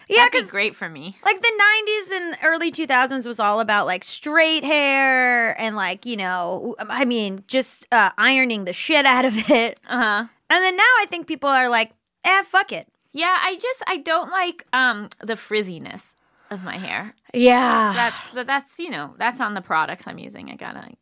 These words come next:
Speaker 2: I finally switched from using expensive shampoo to just going back to herbal essences, and I've never smelled better.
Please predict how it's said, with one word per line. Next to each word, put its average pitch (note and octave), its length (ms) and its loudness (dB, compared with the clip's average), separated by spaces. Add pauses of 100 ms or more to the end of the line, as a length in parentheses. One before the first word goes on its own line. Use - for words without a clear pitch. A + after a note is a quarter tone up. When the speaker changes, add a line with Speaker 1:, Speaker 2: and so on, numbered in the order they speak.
(340)
Speaker 2:
I A#3 120 -2
finally D#4+ 360 2
switched G#3 300 -6
from G3+ 120 -8
using F3+ 260 -12
expensive F3 480 -14
shampoo F3 360 -12
to E3 100 -8
just - 300 -14
going F3 220 -12
back C#3+ 240 -4
to - 60 -14
herbal D#3+ 280 -10
essences, G3 560 -14
and - 100 -12
I've G3 140 -8
never G3 300 -10
smelled - 320 -12
better. - 260 -14